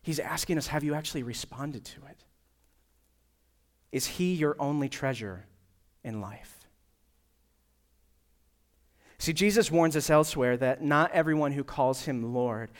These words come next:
has actually submitted under his kingship, under his rule. We see just a few chapters later in the book of Matthew where Jesus meets a wealthy ruler. And by all accounts, this wealthy ruler, he's a righteous man.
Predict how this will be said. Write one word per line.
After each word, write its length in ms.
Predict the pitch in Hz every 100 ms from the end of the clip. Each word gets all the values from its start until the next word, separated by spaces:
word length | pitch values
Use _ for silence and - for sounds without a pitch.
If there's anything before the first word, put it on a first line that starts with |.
| - -
has 180 | 165 -
actually 440 | 143 160 - 151 143
submitted 680 | - 143 135 131 120 107 - _ _ _ _ _ _ _ _
under 240 | 123 120
his 220 | 113 123 -
kingship, 580 | 123 107 - 113 - - _ _ _ _ _ _ _ _ _ _ _
under 200 | 123 123
his 260 | 131 120
rule. 320 | 117 120 110 113
We 100 | 135
see 200 | - 170
just 180 | 156
a 60 | 160
few 120 | 180
chapters 380 | 170 175 165 143
later 260 | 147 156 160
in 100 | 151
the 60 |
book 200 | 143 147
of 120 | 143
Matthew 500 | 139 139 151 156 135 131 - -
where 100 | 151
Jesus 380 | 147 180 190 175
meets 240 | 175 165
a 80 | 151
wealthy 360 | 147 170 180 165
ruler. 600 | 139 147 165 113 104 - _ _ _ _ _ _ - -
And 180 | - 170
by 180 | 165 165
all 260 | 165 214 247
accounts, 460 | - 196 160 139
this 180 | - 160
wealthy 260 | 175 185 175
ruler, 320 | 160 175 147
he's 260 | 131 190
a 60 | 160
righteous 500 | 135 151 165 180 -
man. 440 | 151 139 110 104